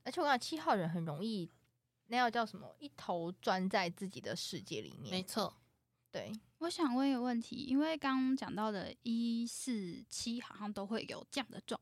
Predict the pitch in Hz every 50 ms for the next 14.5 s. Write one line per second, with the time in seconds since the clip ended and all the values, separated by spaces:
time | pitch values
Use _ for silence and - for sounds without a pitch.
0 | 220 - - - - - _ _ _ _ _ _ _ _ 294 285 - 226 240 220
1 | - 240 214 330 302 302 330 320 294 262 247 277 269 254 254 - 277 254 - -
2 | - - 196 208 208 - 208 196 185 175 175 175 190 208 214 202 220 240 240 226
3 | 226 226 226 240 240 - 247 240 - 214 170 180 190 190 _ - 202 - - -
4 | - 285 277 247 220 208 - 226 208 101 98 107 107 127 - - - - - -
5 | - 233 254 254 330 359 294 - 240 247 - 240 247 233 269 254 240 226 220 -
6 | - - - - - - - - 285 262 269 285 269 - - 254 233 240 226 247
7 | 226 214 202 202 196 - 220 214 - - - - 254 262 285 277 233 233 240 254
8 | 240 226 - - 254 240 254 269 269 240 226 208 208 - - 220 - - 208 226
9 | 226 220 233 240 214 - 208 - 190 165 - - - - - - - - 117 95
10 | - - - - - - - - - - - - - 220 185 - - - - -
11 | - - 359 330 302 - 294 - 254 269 302 339 - 339 311 262 226 196 185 175
12 | 160 - - 220 202 202 208 - 214 214 208 202 196 196 - - 220 208 208 208
13 | 165 170 - - 196 190 196 - - - 147 123 123 - - - - - - 285
14 | 262 - - 254 226 208 214 220 214 -